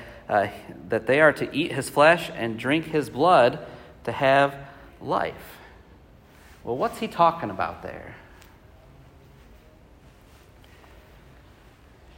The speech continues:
You know, there's a, um, if you're familiar with, you know, Catholicism,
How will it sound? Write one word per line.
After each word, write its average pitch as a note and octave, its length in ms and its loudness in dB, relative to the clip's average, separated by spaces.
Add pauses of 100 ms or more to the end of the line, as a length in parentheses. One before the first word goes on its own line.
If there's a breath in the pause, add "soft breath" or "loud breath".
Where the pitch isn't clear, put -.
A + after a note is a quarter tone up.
(160)
You B2+ 60 -14
know, B2+ 60 -10
there's D#3+ 220 -2
a, A#2+ 360 0 (380)
um, G#2+ 460 0 (180)
if - 80 -14
you're C#3+ 80 -4
familiar E3+ 420 0
with, C3+ 360 -2
you B2 80 -6
know, A2+ 140 -2
Catholicism, C3 1000 -2